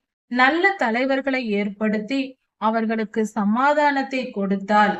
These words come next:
அந்த தேசத்திற்கு, அந்த ஜனங்களுக்கு சமாதானத்தை கொடுத்தால், அப்படி கர்த்தரால் ஆசீர்வதிக்கப்பட்ட அந்த ஜனத்தை யாரால் கலங்க பண்ண முடியும்?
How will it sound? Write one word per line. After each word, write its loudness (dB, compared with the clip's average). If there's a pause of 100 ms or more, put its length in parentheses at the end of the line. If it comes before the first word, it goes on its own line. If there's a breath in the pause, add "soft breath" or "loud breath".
(280)
அந்த -2
தேசத்திற்கு, -2
அந்த 0
ஜனங்களுக்கு -4
சமாதானத்தை -2
கொடுத்தால், -6 (520)
அப்படி 2 (100)
கர்த்தரால் 4
ஆசீர்வதிக்கப்பட்ட 2
அந்த 2
ஜனத்தை -2 (600)
யாரால் 6
கலங்க 2
பண்ண -4
முடியும்? 0